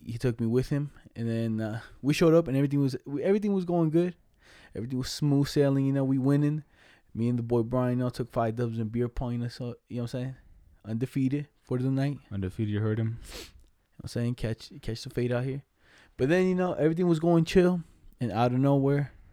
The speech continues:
Speaker 1: everything just starts going south, you know. Out of nowhere, you know, they're beefing with, like, one of the homies. And then, and then the, then when the other homies pulls up, you know, he's like, "Yo, what's up?" And then you pulled up, right?
Speaker 2: I never pulled up.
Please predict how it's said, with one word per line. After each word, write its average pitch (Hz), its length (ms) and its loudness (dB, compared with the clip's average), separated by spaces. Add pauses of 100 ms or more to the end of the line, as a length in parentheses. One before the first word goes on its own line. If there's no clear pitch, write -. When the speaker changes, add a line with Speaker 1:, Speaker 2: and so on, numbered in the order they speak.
(440)
Speaker 1:
everything 110 360 -2
just - 120 -8
starts 117 200 0
going 120 200 2
south, 135 360 0
you 131 40 -2
know. 131 280 -4 (880)
Out 113 160 2
of 113 60 0
nowhere, 117 260 2
you 117 100 2
know, 117 140 10
they're 110 160 2
beefing 113 400 0
with, 113 180 -2
like, 104 500 -8 (180)
one 123 160 -2
of 113 80 -2
the 120 100 0
homies. 151 540 0 (680)
And 110 180 -4
then, 113 640 0 (1200)
and 151 140 8
then 151 120 10
the, 127 260 8
then 147 180 8
when 143 180 4
the 131 100 4
other 160 160 8
homies 165 420 2 (180)
pulls 123 260 2
up, 147 160 2
you 147 60 0
know, 156 200 2 (320)
he's 117 120 -4
like, 104 100 -4
"Yo, 110 80 0
what's 113 220 0
up?" 147 160 0 (400)
And 123 100 6
then 127 140 8
you 170 100 6
pulled 156 260 4
up, 135 140 4
right? 185 300 2 (880)
Speaker 2:
I 113 100 -2
never 113 220 0
pulled 98 280 -6
up. 101 200 -2